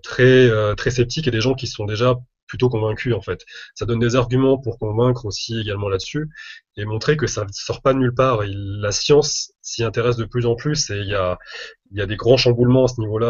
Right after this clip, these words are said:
Euh, nous on constate de plus en plus avec Anthony, hein, sur les routes, on voit qu'il y a vraiment les,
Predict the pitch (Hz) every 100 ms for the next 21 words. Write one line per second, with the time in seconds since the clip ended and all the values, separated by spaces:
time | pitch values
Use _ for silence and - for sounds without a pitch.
0 | 117 104 95 101 120 117 110 123 110 -
1 | 110 113 - 131 107 101 98 104 120 113
2 | - 101 98 120 98 95 113 - 90 95
3 | 117 95